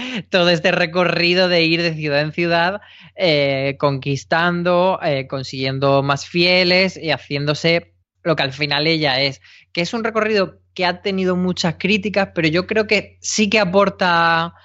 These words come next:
mucho respecto. O sea, si Daenerys desde la primera a la segunda temporada hubiese ido a Desembarco del Rey a conquistar, habría sido interesante,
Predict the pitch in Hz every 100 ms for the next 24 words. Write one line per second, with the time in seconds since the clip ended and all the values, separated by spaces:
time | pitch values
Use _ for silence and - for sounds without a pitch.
0 | _ _ _ - 175 185 190 - 180 160
1 | - 156 151 - 156 156 - 165 156 -
2 | 165 165 196 233 214 190 190 175 170 160
3 | 165 170 165 175 165 160 151 151 151 151
4 | 151 151 147 143 139 139 147 _ _ -
5 | 175 147 139 139 139 139 147 135 - 135
6 | 131 135 135 135 139 - 139 160 151 151
7 | 151 165 151 139 139 135 160 196 196 269